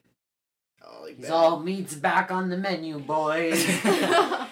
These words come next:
Speaker 3: Yeah, like, it's super quotable. It's just, like, awesome. But, yeah, I would say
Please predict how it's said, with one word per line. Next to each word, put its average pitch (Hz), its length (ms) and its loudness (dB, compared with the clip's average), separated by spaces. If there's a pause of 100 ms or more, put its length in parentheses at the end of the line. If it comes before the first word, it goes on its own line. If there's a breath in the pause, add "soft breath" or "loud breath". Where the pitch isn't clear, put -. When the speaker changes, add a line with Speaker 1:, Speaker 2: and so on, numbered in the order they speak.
(120)
Speaker 3:
Yeah, 139 160 2
like, - 240 0
it's 147 160 -6
super 170 320 -6
quotable. 127 640 -8
It's 123 160 -10
just, 147 120 -10
like, 135 160 -8
awesome. 113 460 -14
But, 123 260 -12 (280 soft breath)
yeah, 131 200 -4
I 135 180 -4
would 196 140 0
say 180 440 -2